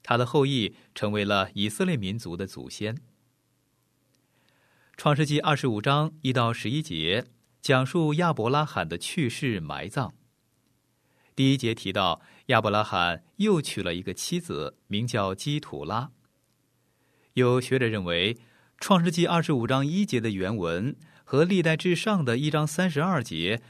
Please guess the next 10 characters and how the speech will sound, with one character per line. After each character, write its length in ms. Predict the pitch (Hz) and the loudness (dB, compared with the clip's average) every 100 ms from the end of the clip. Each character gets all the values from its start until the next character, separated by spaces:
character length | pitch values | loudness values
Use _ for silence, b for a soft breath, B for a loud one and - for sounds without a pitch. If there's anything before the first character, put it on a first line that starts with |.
| B | B
都 160 | 139 135 | 4 4
称 260 | 143 139 | 2 0
基 280 | 131 185 190 | -2 0 0
土 240 | - 78 92 | -2 -6 -4
拉 180 | 113 | -2
为 220 | 104 71 101 | -2 -6 -6
妾， 560 | - - - 151 - _ _ _ _ _ _ _ _ _ - | -4 -2 0 -2 -4 _ _ _ _ _ _ _ _ _ -4
可 160 | 117 | -2
能 100 | 123 | -2
是 240 | 135 139 | 0 0